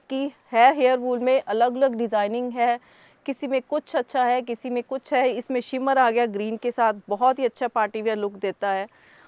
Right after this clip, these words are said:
और ये आ गया, ये देखिए प्लेन में आ गया, हैवी पीस है। और ये देखिए यहाँ पे टिश्यू के साथ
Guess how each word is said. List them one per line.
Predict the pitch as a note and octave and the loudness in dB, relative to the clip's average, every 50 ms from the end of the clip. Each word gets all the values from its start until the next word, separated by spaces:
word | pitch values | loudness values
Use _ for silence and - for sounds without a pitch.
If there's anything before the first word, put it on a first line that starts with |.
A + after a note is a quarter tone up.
| _ - | _ -4
और | F#3 G3 G3+ G3 | 0 0 2 0
ये | G3+ G3+ A3+ A#3+ A#3+ | 0 0 2 4 4
आ | A#3 A3 | 4 4
गया, | A3 A3 A3+ | 4 4 2
ये | A#3 A#3 G#3 G#3+ A3+ | 2 2 0 -2 -2
देखिए | G3+ G#3 G#3 - - B3 | -2 -4 -4 -4 -4 -6
प्लेन | A3+ - B3 A3+ A#3+ C4 C4 | -4 -2 0 0 0 0 0
में | C#4 C#4+ C4+ | 0 -2 0
आ | B3 A3 | 0 0
गया, | G#3 G#3 A#3+ C4 D#4 _ _ _ _ _ _ _ - - | 0 0 0 -2 -2 _ _ _ _ _ _ _ -8 -4
हैवी | D4 D4+ E4 F#4+ F4+ | -2 2 4 4 2
पीस | - C#4+ B3 G#3 G3 - | 2 0 -4 -4 -6 -8
है। | - - - _ _ _ _ _ _ _ _ _ _ _ _ _ _ - | -10 -12 -12 _ _ _ _ _ _ _ _ _ _ _ _ _ _ 0
और | A3 A#3+ B3 | 2 2 2
ये | B3 B3 C4 | 2 0 -2
देखिए | A#3 B3 - D4+ D4 | -4 -4 -4 -2 -2
यहाँ | C4 C4 B3 A#3+ A#3+ | 0 0 -2 -2 -2
पे | - C4+ | -4 -4
टिश्यू | A#3+ - A#3+ A3 - - C#4 | -4 -4 -8 -6 -6 -6 -6
के | - C#4+ C4+ | -4 -4 -2
साथ | - B3+ A#3 A3+ | 2 2 2 2